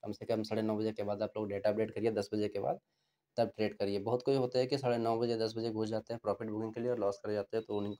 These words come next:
उनकी बेवकूफ़ी के कारण सारे पैसे मार्केट में चले जाते हैं, ठीक है। यहाँ तक क्लियर है।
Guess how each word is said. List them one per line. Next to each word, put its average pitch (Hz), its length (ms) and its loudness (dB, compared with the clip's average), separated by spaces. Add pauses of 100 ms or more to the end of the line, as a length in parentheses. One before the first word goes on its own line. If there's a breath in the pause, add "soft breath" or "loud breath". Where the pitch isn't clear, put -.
(160)
उनकी 113 200 -4
बेवकूफ़ी 107 420 -4
के 110 60 -2
कारण 107 200 -4
सारे 104 220 -10
पैसे 110 380 -4 (1200)
मार्केट 127 300 0
में 123 100 2
चले 107 220 0
जाते 95 300 -2
हैं, 98 100 -10
ठीक 135 140 -6
है। 131 80 -2
यहाँ 107 140 -2
तक 123 160 -4
क्लियर 127 200 4
है। 185 140 0